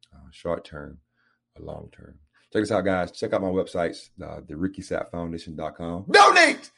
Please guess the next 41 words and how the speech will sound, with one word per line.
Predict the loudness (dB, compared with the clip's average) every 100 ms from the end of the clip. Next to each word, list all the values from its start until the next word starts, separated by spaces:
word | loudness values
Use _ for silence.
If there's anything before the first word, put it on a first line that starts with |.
| _ _ _
Donate | 0 0 2 -2
to | -4 -6
the | -4
foundation. | -4 -4 -4 -6
Also, | -4 -4 -2 -4
I |
have | -4 -4
my | -6
own | -6 -10
speaking | -12 -10 -8 -6
website, | -8 -10 -10 -10 -12 _
and | -16
it | -14
is | -16
called | -12 -8 -8 -8
ricky | -10 -10 -14
sapp | -20 -16 -16 -16
dot | -20 -20
com. | -20 -20 -20 _ _ _ _ _ _ _ _
Guys, | -6 -4 -4
listen | -8 -12
to | -16
me. | -20 -20 -20 _ _ _ -18
I | -12
just | -10 -8
wanna | -10 -14 -16
speak. | -20 -12 -8 -8 -10 _
For | _ -12
the | -10
love | -6 -4
of | -4 -6
God. | -12 -14 -16 -20 _ _ _ -20 -20 -20 -20 _
For | 2
the | 6
love | 8 8
of | 6
God, | -2 -2 -4
somebody | -6 -6 -2 -2 -2 -4
has | -4 -6 -6
to | -10
need | -8 -2 -2 -2 -6